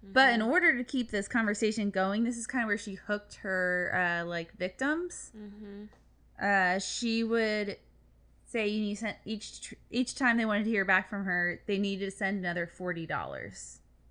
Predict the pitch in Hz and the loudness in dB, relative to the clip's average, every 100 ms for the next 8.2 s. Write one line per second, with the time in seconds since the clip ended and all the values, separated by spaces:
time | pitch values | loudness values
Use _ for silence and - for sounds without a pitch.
0 | - - - - 208 202 226 269 247 233 | -20 -20 -20 -14 -6 2 2 2 2 4
1 | 247 277 247 214 208 220 202 196 190 185 | 4 4 2 4 4 2 2 -2 -4 -4
2 | - 196 196 190 185 196 196 196 185 - | -2 0 4 6 4 4 -4 -2 -4 -2
3 | 190 180 175 180 185 175 - 190 175 170 | -2 0 0 0 -2 -8 -8 -8 -6 -6
4 | 170 170 233 254 254 247 220 185 180 180 | -10 -4 2 4 4 2 0 -4 -4 -6
5 | 180 170 170 165 156 117 87 220 - - | -4 -4 -2 -4 -2 -4 -2 -4 -8 -20
6 | _ _ - - - - - - - 214 | _ _ -20 -20 -20 -20 -20 -20 -16 -14
7 | 202 214 220 233 233 233 214 - 214 208 | -2 2 4 6 6 4 2 2 2 4
8 | 190 277 | 4 2